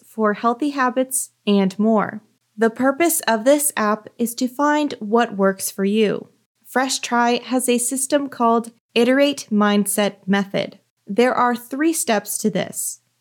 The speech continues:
assessment, iterate, and practice. This is how Fresh Try defines iterate. Quote, "Iteration is the process of tweaking, adjusting,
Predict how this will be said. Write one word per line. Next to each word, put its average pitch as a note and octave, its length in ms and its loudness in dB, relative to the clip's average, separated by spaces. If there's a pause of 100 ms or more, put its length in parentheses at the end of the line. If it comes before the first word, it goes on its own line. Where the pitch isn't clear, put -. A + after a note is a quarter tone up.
(140)
assessment, A#3 840 -2 (300)
iterate, G3+ 580 2 (320)
and G3+ 440 2
practice. - 720 -6 (240)
This C4+ 280 0
is F4 160 0
how D4 220 2
Fresh A#3+ 360 -2
Try G3+ 340 0
defines F#3 640 0
iterate. A#3 540 0 (160)
Quote, A3 460 0 (480)
"Iteration C4 720 2
is A3+ 160 -2
the A#3 60 -4
process G#3+ 640 -2 (120)
of G3 200 -4
tweaking, C4+ 640 -4 (220)
adjusting, G#3 640 0